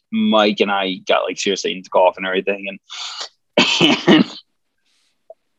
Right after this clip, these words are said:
he, he crushes a shot, and, like, this is one of his best shots, like, when we were younger, like, he's ever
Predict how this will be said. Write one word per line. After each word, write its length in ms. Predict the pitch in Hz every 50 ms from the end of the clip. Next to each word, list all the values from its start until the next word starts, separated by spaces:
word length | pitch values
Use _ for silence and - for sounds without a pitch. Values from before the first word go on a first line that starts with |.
| _ _ _ _ _ _ _ _ _ _ _ _ _ _ _ - - - - - - - - - _
he, 340 | - 349 349 330 330 - -
he 440 | - - - - 269 285 294 285 233
crushes 640 | - - - - 190 165 156 170 - - 156 147 139 131
a 80 | 110
shot, 360 | - - - 104 98 98 - -
and, 120 | 131 135
like, 120 | 160 202 262
this 120 | 349 294
is 80 | 233 196
one 140 | 185 135 123
of 40 | 117
his 100 | 113 120
best 240 | - 120 117 113 -
shots, 300 | 113 104 98 101 - 101
like, 100 | 98 95
when 160 | 107 113 110
we 120 | 110 110 107
were 160 | 104 104 107
younger, 420 | 107 104 101 101 104 98 - - -
like, 160 | 87 101 101
he's 240 | - - 135 117 123
ever 220 | 101 90 90 95